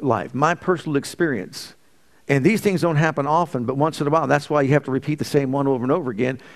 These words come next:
to give your own personal experience. I saw my angel on Route eleven. And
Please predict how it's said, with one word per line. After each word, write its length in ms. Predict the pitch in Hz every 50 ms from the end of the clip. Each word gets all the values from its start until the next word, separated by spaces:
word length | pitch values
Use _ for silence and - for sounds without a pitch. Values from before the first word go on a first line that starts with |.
| - - - -
to 100 | - 143
give 180 | 143 156 127
your 120 | 131 147 143
own 140 | 139 131
personal 400 | 120 - 151 147 117 - 147 143
experience. 640 | 147 143 - - 185 190 - - - - - - - - - _ _ _ _ - - - _ _ _ _ - -
I 160 | - 143 175
saw 320 | 165 - - 180 170 160 160
my 200 | 160 156 160 165
angel 380 | 175 190 190 165 123 - - - - - _ _ _ _ _ _ _ _ - _ - _ _ - _ _ _ _ _ - _ _ - _ _ _ _ - - - _ -
on 200 | 143 147 156 160
Route 160 | 160 170 165
eleven. 380 | 175 180 180 156 - - - - _ _ _ _ _ _ _ _ _ _ - - _ _ _ _ _ _ _ _ _ _ _ _ _ _ _ _ _ _ - - - - -
And 480 | - 139 139 135 131 131 131 123 - -